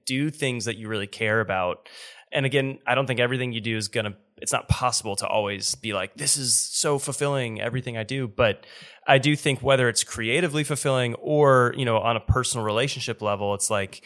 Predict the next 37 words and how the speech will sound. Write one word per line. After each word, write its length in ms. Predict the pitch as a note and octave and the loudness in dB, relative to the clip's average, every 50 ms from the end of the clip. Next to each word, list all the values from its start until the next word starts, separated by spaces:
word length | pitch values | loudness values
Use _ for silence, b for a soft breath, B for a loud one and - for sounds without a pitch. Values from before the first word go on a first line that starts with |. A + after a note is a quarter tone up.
| B B B B B | B B B B B
"Yeah, 220 | - D3 D3+ D3+ D3+ | 0 2 4 4 4
this 180 | C#3 C#3+ C3 | 2 2 0
isn't 240 | D3 B2 B2 C3+ - | -2 -2 -4 -4 -2
gonna 200 | C#3 B2+ B2 A2+ | -2 -2 -2 -2
pay 560 | - - - A#2 A#2 A#2 A2+ A2+ A2+ A2 - | -4 -4 -4 -2 -2 -2 -2 -4 -6 -6 -8
the 140 | - A2 G#2+ | -10 -10 -4
bills 520 | - G#2+ G#2+ G#2+ G#2+ A2 B2 B2+ - - - - | -2 0 0 0 -2 -2 -4 -4 -6 -6 -6 -4
like 160 | B2 A#2+ A2 | -4 -4 -4
we 120 | - A#2 G#2+ | -4 -6 -4
want 180 | G#2+ G#2+ A2 | -2 -2 -2
it 60 | G#2+ | -2
to, 240 | - C3+ B2+ B2 G#2 - _ _ | -4 -4 -6 -6 -8 -10 _ _
but 520 | - C#3+ C#3 C#3 B2+ A#2 A2 A2 - - B B B B | 4 6 6 8 6 6 4 2 0 -8 B B B B
it's 140 | - - | -8 -6
for 180 | - - D3+ C3+ | 0 2 2 2
a 40 | B2 | 2
really 340 | A2 G#2 A#2 B2 A#2 A2 G#2+ | 2 0 0 0 0 0 -2
good 180 | G#2+ G2+ - | -4 -8 -8
cause, 460 | - - F#2+ F2 C2+ B1+ - - - - | -4 -2 -2 0 0 0 -2 -4 -2 0
or 80 | C#3+ | 0
it's 140 | C3 B2 - | 2 2 2
gonna 140 | - C#3+ B2+ | 0 -2 -2
help 400 | A#2 - - A#2+ G2+ F2 - - - | -2 -2 0 0 0 0 -2 -2 -4
a 60 | A2 | -2
lot 240 | G#2+ G2+ F#2 F2+ F#2+ | -2 -2 -2 -4 -4
of 120 | - - - | -6 -8 -10
people." 520 | - G#2+ G2+ - - A#1 A1+ A#1+ - - B B B B B B B B | -10 -10 -10 -8 -8 -8 -8 -8 -10 -12 B B B B B B B B
Um, 500 | - B2 B2 A#2 A2+ A2 G#2 G2+ F#2+ F#2 F#2+ - _ _ _ _ | 0 2 4 4 4 2 0 -2 -6 -10 -12 -16 _ _ _ _
I 120 | - C#3 C#3 - - C#3 - - | 0 0 0 0 -6 -16 -12 -2
absolutely 640 | - C3+ C3+ - - - A#2+ G#2+ A2 A#2 - A2 | 2 2 2 2 0 -2 -2 -2 -4 -4 -4 -6
take 220 | G#2+ - G#2 G2 - | -6 -4 -6 -4 -4
that 160 | G2+ F#2+ F#2 | -6 -8 -6
into 140 | F#2+ G2+ G2 | -6 -8 -8
account 340 | G2 - - F#2+ F2+ - - | -8 -8 -8 -10 -8 -6 -6
too, 220 | - G#2 G2 F#2+ | -6 -6 -6 -8
because 300 | G2 G2 - - G#2 F#2+ | -10 -12 -10 -10 -8 -8
it, 120 | G2+ G2+ | -8 -12